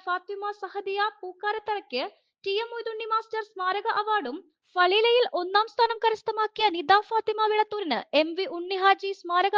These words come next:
അവാർഡ് നൽകും. വാർത്താ സമ്മേളനത്തിൽ ജി എം സ്വലാഹുദ്ദീൻ ഫൈസി വല്ലപ്പുഴ,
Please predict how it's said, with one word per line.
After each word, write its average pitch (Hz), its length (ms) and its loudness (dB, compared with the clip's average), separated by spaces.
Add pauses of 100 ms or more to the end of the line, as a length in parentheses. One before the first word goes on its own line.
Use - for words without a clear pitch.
(160)
അവാർഡ് 349 340 0
നൽകും. 285 300 -6 (520)
വാർത്താ 302 260 4 (100)
സമ്മേളനത്തിൽ 339 480 -4 (120)
ജി 302 100 -8 (100)
എം 381 160 -4
സ്വലാഹുദ്ദീൻ 359 600 -2
ഫൈസി 392 340 -4
വല്ലപ്പുഴ, 392 400 -2